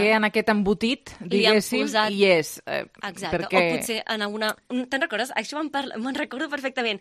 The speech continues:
Speaker 2: En un paquet de sucre
Speaker 1: Sí.
Speaker 2: ficaven sense gluten.
Speaker 1: Sí, sí,
Speaker 2: Home,
Speaker 1: sí.
Speaker 2: és que el sucre
Speaker 1: Ja.
Speaker 2: <laughs> no és gluten, no porta gluten. Però, bueno, com és una al·legació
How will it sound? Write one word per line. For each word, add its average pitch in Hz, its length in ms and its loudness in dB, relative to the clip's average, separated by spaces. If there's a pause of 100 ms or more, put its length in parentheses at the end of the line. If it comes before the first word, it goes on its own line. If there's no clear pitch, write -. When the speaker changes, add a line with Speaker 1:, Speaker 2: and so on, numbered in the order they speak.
(280)
Speaker 2:
En 214 180 0
un 254 100 -2
paquet 247 400 0
de 190 120 -6
sucre 247 500 -4
Speaker 1:
Sí. 165 320 -2
Speaker 2:
ficaven 220 360 0
sense 220 340 -6
gluten. 220 260 0
Speaker 1:
Sí, 175 60 -6
sí, 214 60 -2
Speaker 2:
Home, 185 100 -2
Speaker 1:
sí. 214 80 -2
Speaker 2:
és 208 140 -8
que 196 80 -6
el 185 60 -6
sucre 185 220 -4
Speaker 1:
Ja. 175 300 6
Speaker 2:
<laughs> - 0 -
no 247 260 2
és 262 220 2 (120)
gluten, 311 640 2 (760)
no 254 120 4
porta 285 300 2
gluten. 202 320 -4 (300)
Però, 240 120 -2
bueno, 294 200 0
com 202 180 -4
és 240 120 -2
una 285 120 -2
al·legació 262 800 0